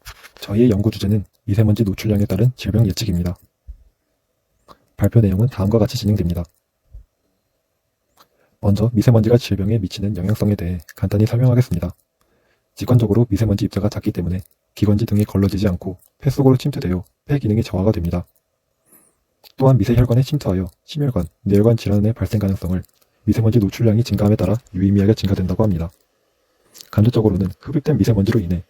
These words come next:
인슐린 분비 장애 또는 인슐린 저항성 증가로 인한 당뇨 발생 가능성이 증가하거나 미세먼지와 체내 면역 체계의 상호작용으로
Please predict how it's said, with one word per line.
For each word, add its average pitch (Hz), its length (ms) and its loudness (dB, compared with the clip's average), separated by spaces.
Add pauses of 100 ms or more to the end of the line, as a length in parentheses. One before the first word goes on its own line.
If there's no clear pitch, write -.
인슐린 113 320 2
분비 95 260 -2
장애 90 400 -4
또는 98 220 -4 (180)
인슐린 104 320 0
저항성 101 440 0
증가로 101 280 0
인한 90 300 -2
당뇨 104 220 -2
발생 110 240 0
가능성이 101 400 -2
증가하거나 95 520 -2 (760)
미세먼지와 107 480 2
체내 156 200 0
면역 104 220 -2
체계의 98 420 -2
상호작용으로 110 680 0